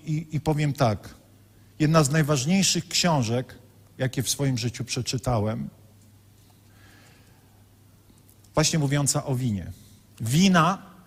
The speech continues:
jest wszechobecną emocją, odczuciem w naszym życiu od małego. A to rodzice nas wpędzają w poczucie winy,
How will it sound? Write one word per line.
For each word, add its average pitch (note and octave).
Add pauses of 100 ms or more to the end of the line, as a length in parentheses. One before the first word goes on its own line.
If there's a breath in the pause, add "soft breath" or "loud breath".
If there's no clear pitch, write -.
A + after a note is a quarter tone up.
(320 soft breath)
jest D3+
wszechobecną F3 (120)
emocją, F3+
odczuciem D3+
w B2
naszym C3+
życiu A2+
od F3+
małego. C3+ (1200 loud breath)
A G3+
to F3+
rodzice C#3+
nas G3
wpędzają F#3
w -
poczucie F3
winy, E3+